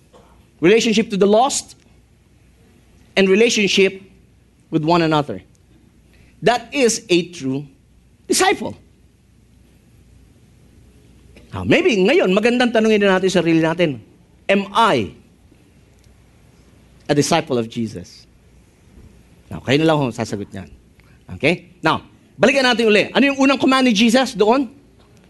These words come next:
"Come follow me, and I'll make you fishers of men." Again, interestingly, that was his first command, and his last command in Matthew twenty-eight is, "Go and make disciples."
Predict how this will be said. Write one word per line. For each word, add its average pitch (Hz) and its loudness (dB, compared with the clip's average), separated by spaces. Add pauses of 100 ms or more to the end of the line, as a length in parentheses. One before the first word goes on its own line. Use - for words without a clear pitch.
(100)
"Come 247 2
follow 208 4
me, 165 -2 (560)
and 160 0
I'll 175 2
make 190 -2
you 147 -2
fishers 143 -2
of 104 -6
men." 95 -8 (640)
Again, 285 2
interestingly, 269 0
that 214 -2
was 381 0
his - 0
first 262 2
command, 202 0 (800)
and 277 4
his 320 2
last 330 0
command 277 0
in 247 4
Matthew 254 0
twenty-eight 220 0
is, 170 2
"Go 208 6
and 147 0
make 175 -2
disciples." 131 -6